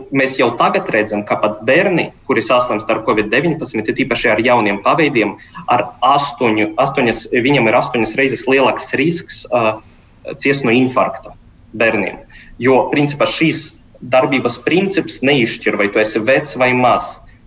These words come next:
Cilvēks, ja izslimo ar covid deviņpadsmit un tas nonāk asinis,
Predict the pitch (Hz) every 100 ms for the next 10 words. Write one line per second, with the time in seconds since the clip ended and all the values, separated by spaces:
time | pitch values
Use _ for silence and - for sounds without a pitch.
0 | - - 151 135 110 - 117 131 - -
1 | 110 107 113 104 117 113 107 - - 104
2 | 110 107 113 131 117 107 131 151 170 131
3 | -